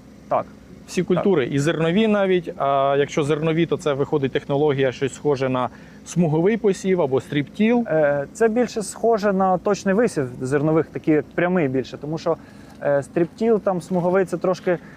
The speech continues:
Speaker 1: інакше, тому що немає у нас попереднього обробітку, там, і внесення.
Speaker 2: Я розумію, я
Speaker 1: А.
Speaker 2: розумію. Я маю на увазі по формуванню колоса.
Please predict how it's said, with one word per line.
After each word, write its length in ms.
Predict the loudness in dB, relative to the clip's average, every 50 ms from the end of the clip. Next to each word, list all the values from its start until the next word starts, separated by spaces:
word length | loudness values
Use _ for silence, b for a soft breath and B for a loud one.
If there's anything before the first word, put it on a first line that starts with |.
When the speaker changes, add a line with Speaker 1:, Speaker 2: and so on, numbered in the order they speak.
| B -2
Speaker 1:
інакше, 400 | 0 2 2 2 2 0 0 -2 0
тому 220 | 0 0 0 0
що 120 | 0 -2
немає 340 | -2 0 2 2 2 4 2
у 60 | 2
нас 200 | 0 -2 -4 -6 -10 -18 -10 -8
попереднього 500 | -4 -2 0 2 2 2 0 0 -2 -2
обробітку, 520 | 0 0 0 2 2 0 0 -2 -6 -10
там, 180 | -8 -8 -8 -6
і 40 |
внесення. 760 | -6 -6 -6 -8 -8 -8 -10 -10 -8 -6 -6 -6 -4 -4 -4 -2
Speaker 2:
Я 100 | -2 0
розумію, 380 | 0 2 2 4 4 4 4 4
я 100 | 2 2
Speaker 1:
А. 20 | 2
Speaker 2:
розумію. 360 | 2 2 2 2 2 2 2
Я 140 | 2 0 0
маю 200 | 0 0 2 2
на 80 | 2 2
увазі 440 | 2 2 2 0 0 0 0 -2 0
по 460 | 0 2 2 4 4 4 4 2 2 0
формуванню 1000 | 0 0 2 2 2 2 2 2 0 0 0 0 2 2 2 4 2 2 0 -2
колоса. 480 | 0 0 2 2 2 0 -2 -2 -4